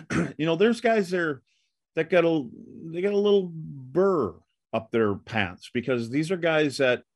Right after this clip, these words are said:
the, their teams or some of these guys, these are teams that their, their current teams before they got Seattle didn't want 'em,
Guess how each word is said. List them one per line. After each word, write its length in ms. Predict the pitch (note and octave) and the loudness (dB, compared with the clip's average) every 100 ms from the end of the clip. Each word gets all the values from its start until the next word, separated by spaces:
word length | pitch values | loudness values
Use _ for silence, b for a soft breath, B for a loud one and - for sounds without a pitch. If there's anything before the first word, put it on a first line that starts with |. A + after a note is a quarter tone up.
| _ _ - | _ _ -12
the, 140 | A#2+ A#2+ | -8 -6
their 320 | B2+ C3+ C#3+ C3 | -2 0 2 0
teams 480 | - E3 C#3 B2 | -4 -2 0 0
or 200 | A#2 G#2+ G2+ - - F2 | 0 -2 -4 -8 -14 -6
some 240 | - D3+ | 0 2
of 60 | G#2 | 0
these 200 | G2 F#2 | -2 -6
guys, 340 | F2+ G2+ C3 | -8 -6 -6
these 180 | E3 F3+ | -6 -4
are 60 | G3+ | -4
teams 320 | - F#3 E3+ | -4 -4 -4
that 120 | D#3+ - _ - | -6 -8 _ -18
their, 360 | A#2 C#3 E3 | -6 -4 -2
their 200 | B2+ D3 | -2 -4
current 380 | - E3+ E3+ A2+ | -2 -4 -4 -4
teams 200 | D#3+ E3 | -6 -4
before 280 | B2+ A#2 D#3 | -4 -2 2
they 80 | D3 | 2
got 220 | C#3+ C3 | 2 -2
Seattle 300 | - C#3+ D3+ | -2 0 0
didn't 240 | G#2 D3+ A#2 | 2 0 0
want 220 | C3 | -2
'em, 60 | C3 | -6